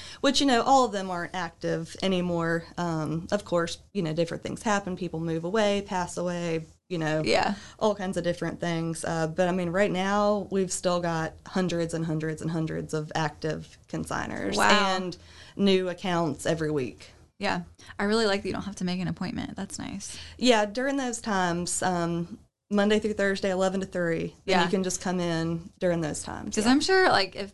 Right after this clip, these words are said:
Speaker 2: a lot of people are probably like me, where you get to cleaning something out and you wanna take it and get rid of it right then. <laughs>
Speaker 1: Yeah,
Speaker 2: You
Speaker 1: yeah.
Speaker 2: don't want it to sit in your living room or sit in your car. Like, you wanna just knock it off the list. <laughs>
Speaker 1: Right.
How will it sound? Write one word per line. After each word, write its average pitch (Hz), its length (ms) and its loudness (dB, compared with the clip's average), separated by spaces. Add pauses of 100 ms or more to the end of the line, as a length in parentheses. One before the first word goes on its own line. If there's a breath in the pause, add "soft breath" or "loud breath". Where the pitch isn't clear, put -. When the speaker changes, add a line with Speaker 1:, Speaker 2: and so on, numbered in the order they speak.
Speaker 2:
a 208 80 -2
lot 190 100 6
of 196 60 2
people 208 200 0
are 196 60 0
probably 185 260 0
like 185 200 0
me, 165 280 0
where 175 120 -2
you 175 160 -2
get 226 160 4
to 269 80 -6
cleaning 269 320 6
something 240 260 4
out 233 240 6
and 190 140 0
you 226 140 6
wanna 262 240 6
take 220 300 4
it 226 220 6
and 196 140 2
get 202 180 6
rid 202 140 6
of 196 100 4
it 185 220 2 (300)
right 285 260 6
then. 214 320 0
<laughs> 247 40 -8
Speaker 1:
Yeah, 254 380 6 (160)
Speaker 2:
You 254 120 -2
Speaker 1:
yeah. 247 80 8
Speaker 2:
don't 240 80 8
want 262 140 6
it 262 120 -2
to 302 100 2
sit 247 240 0
in 247 100 0
your 247 140 0
living 233 260 0
room 220 300 -2
or 214 140 2
sit 226 200 -2
in 233 60 -6
your 233 140 -4
car. 220 340 6
Like, 208 140 -2
you 214 100 -4
wanna 208 220 -4
just 202 280 -6 (100)
knock 220 260 4
it 220 40 -2
off 220 140 -2
the - 80 -8
list. - 340 -6
<laughs> - 40 -8
Speaker 1:
Right. 202 520 4